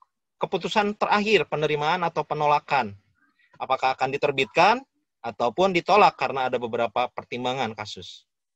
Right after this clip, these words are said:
Nah, yang kedua ada rapat redaksi yang penetapan editor section, pembagiannya,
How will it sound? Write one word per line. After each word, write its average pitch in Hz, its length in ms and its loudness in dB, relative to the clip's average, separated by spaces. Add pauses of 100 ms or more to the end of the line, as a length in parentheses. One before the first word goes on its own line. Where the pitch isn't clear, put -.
(920)
Nah, - 80 -20 (200)
yang 151 120 0
kedua 180 280 6
ada 196 120 6
rapat 196 360 4 (320)
redaksi 156 480 0
yang 175 200 2
penetapan 160 540 0
editor 147 380 -2
section, 156 520 0 (200)
pembagiannya, 123 760 -2